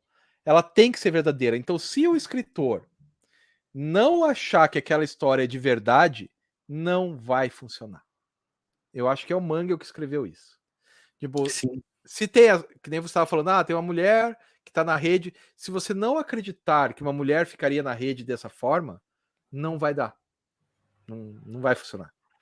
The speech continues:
Speaker 1: Né? Então, isso também tem a ver um pouco com esse branco. Às vezes, o, pra, uma forma de tirar o branco é, "Cara, o que que você acredita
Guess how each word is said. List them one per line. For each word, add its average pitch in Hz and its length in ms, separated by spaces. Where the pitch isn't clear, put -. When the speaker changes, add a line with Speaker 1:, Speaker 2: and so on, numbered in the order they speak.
Speaker 1:
Né? 110 140
Então, 131 220
isso 143 160
também 170 400
tem 165 160
a 175 60
ver 156 180
um 170 80
pouco 160 400
com 170 260
esse 170 180
branco. 156 560
Às 117 140
vezes, 160 180
o, 160 300
pra, 143 140
uma 139 120
forma 151 240
de 147 60
tirar 156 160
o 147 40
branco 170 300
é, 180 120
"Cara, 240 180
o 190 40
que 262 120
que - 80
você 277 220
acredita 139 680